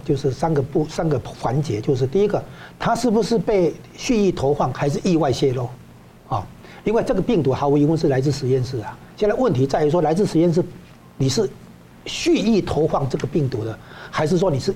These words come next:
意外泄露的？这是第一个，啊，这是病毒来源。第二个呢，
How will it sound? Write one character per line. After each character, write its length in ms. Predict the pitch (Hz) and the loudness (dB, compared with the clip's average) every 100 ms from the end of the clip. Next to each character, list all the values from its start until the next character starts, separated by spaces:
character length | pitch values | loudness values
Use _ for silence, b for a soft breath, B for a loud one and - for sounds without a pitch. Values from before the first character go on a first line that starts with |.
| - | 2
意 120 | 180 | 2
外 160 | 151 135 | 2 0
泄 240 | - 135 | 0 0
露 140 | 127 | 0
的？ 100 | 113 120 | -2 -2
这 80 | |
是 40 | 135 | 0
第 140 | 139 | 2
一 60 | 123 | 0
个， 100 | 123 - - | -2 -6 -10
啊， 80 | 110 | -4
这 120 | 160 | -2
是 60 | 156 | -2
病 160 | 170 | 0
毒 120 | 120 120 | 0 -2
来 120 | 135 | -4
源。 100 | 127 - B B B | -6 -8 B B B
第 140 | - 262 | 0 2
二 40 | |
个 120 | 185 | 2
呢， 180 | 165 160 | 2 0